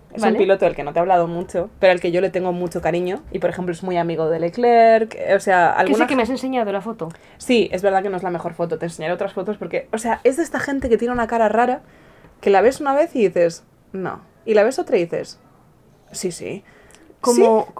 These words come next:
Speaker 2: como,
Speaker 1: No.
Speaker 2: co-, como este actor que hace de Sherlock y del que hace así.
Speaker 1: Cumberbatch, Benedict Cumberbatch.
Speaker 2: Tiene ese tipo de cara,
Speaker 1: Un
Speaker 2: para mí.
Speaker 1: poco, un poco. En plan, son esas caras extrañas que te giras a mirar otra vez y que al final a mí me parecen las más atractivas. O sea, a mí la gente con cara extraña me parece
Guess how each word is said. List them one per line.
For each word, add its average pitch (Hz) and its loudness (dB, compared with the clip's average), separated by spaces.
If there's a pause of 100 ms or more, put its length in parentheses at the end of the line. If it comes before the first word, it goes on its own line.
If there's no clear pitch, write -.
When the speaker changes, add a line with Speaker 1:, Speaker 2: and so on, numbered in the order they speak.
(120)
Speaker 2:
como, 226 -2
Speaker 1:
No. 175 -4
Speaker 2:
co-, 165 -14
como 240 -4
este 269 -6
actor 294 -10
que 269 -8
hace 254 -2 (380)
de 226 -2
Sherlock 226 -6
y 226 -6
del 214 -6
que 220 -8
hace 226 -8
así. 233 -10
Speaker 1:
Cumberbatch, 208 0
Benedict 214 -4
Cumberbatch. - -8 (420)
Speaker 2:
Tiene 311 -2
ese 285 -4
tipo 247 -4
de 202 -2
cara, 180 -6
Speaker 1:
Un - -16
Speaker 2:
para - 4
mí. 214 8
Speaker 1:
poco, 165 -2 (100)
un 247 -4
poco. 175 0
En 190 -6
plan, 185 0
son 220 -2
esas 247 -2
caras 240 4
extrañas 233 -2
que - -10
te 208 -8
giras 214 -2
a - -4
mirar 220 2
otra 208 2
vez 226 2
y - -6
que 196 2
al 190 2
final 220 -2
a 214 0
mí 202 0
me 240 -2
parecen 220 2
las 196 -4
más 185 -8
atractivas. 170 -4
O 175 -8
sea, 175 -6
a 170 -4
mí 180 -4
la 208 2
gente 208 -4
con 185 -4
cara 180 0
extraña 180 -4
me 196 -2
parece 170 -6